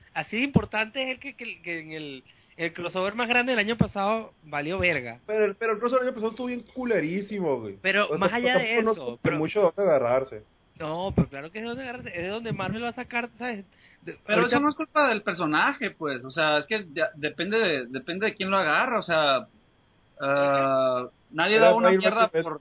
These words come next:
Speaker 1: Pero es que me parece que Iron Fist queda bien en la televisión por eso mismo, porque lo puedes agarrar y lo puedes desarrollar, pero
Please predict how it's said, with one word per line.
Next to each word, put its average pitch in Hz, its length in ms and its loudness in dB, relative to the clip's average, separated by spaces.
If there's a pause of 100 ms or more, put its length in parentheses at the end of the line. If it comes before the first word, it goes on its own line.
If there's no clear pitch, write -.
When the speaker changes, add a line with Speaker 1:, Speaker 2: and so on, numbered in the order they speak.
(120)
Speaker 1:
Pero 196 140 4
es 196 60 2
que - 80 4
me 285 100 2
parece 190 320 4
que 214 180 4
Iron 240 140 -2
Fist - 220 -16
queda 202 220 -4
bien 226 260 -8
en 214 120 -8
la 214 100 -4
televisión 180 400 -6
por 208 120 4
eso 214 160 2
mismo, 220 240 -4
porque - 240 2
lo 147 80 -8
puedes 165 220 -8
agarrar 196 320 -4
y 220 40 -6
lo 226 100 -4
puedes 185 220 -8
desarrollar, 190 480 -2
pero 156 120 -6